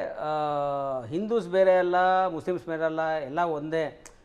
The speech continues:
ಮುಸ್ಲಿಮ್ಸ್ನು ಕೂಡ ನಾವು ಕೆಟ್ಟದಾಗ, ಇವಾಗ ಮು-, ಮುಸ್ಲಿಂ ಅಂದ ತಕ್ಷಣನೇ ಇಲ್ಲೆಲ್ಲರೂ ಏನಾಗುತ್ತೆ, ಅದು ಪೊಲಿಟಿಕಲಿ ನೋಡೋಕೆ ಹೋದಾಗ ಅವ್ರು ಕೆಟ್ಟವರು, ಇವ್ರು ಒಳ್ಳೆಯವರು ಅನ್ನೋ ಥರ ಭಾವನೆ ಬಂದ್ಬಿಡುತ್ತೆ. ಆ ಥರ ಏನೂ ಇಲ್ಲ. ಅವ್ರನ್ನೂ ಕೂಡ ಒಳ್ಳೆ ಥರ ತೋರಿಸ್ಬೇಕು. ಎಲ್ಲ, ಆ, ಧರ್ಮದಲ್ಲೂ ಒಳ್ಳೆಯವರು ಕೆಟ್ಟವರು ಅಂತ ಇರ್ತಾರೆ.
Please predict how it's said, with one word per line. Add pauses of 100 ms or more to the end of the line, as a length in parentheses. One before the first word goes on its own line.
(160)
ಮುಸ್ಲಿಮ್ಸ್ನು
ಕೂಡ
ನಾವು
ಕೆಟ್ಟದಾಗ,
ಇವಾಗ
ಮು-,
ಮುಸ್ಲಿಂ
ಅಂದ
ತಕ್ಷಣನೇ
ಇಲ್ಲೆಲ್ಲರೂ
ಏನಾಗುತ್ತೆ,
ಅದು
ಪೊಲಿಟಿಕಲಿ
ನೋಡೋಕೆ
ಹೋದಾಗ
ಅವ್ರು
ಕೆಟ್ಟವರು, (340)
ಇವ್ರು
ಒಳ್ಳೆಯವರು
ಅನ್ನೋ
ಥರ
ಭಾವನೆ
ಬಂದ್ಬಿಡುತ್ತೆ. (400)
ಆ
ಥರ
ಏನೂ
ಇಲ್ಲ. (180)
ಅವ್ರನ್ನೂ
ಕೂಡ (600)
ಒಳ್ಳೆ
ಥರ
ತೋರಿಸ್ಬೇಕು.
ಎಲ್ಲ, (1200)
ಆ,
ಧರ್ಮದಲ್ಲೂ
ಒಳ್ಳೆಯವರು
ಕೆಟ್ಟವರು
ಅಂತ
ಇರ್ತಾರೆ.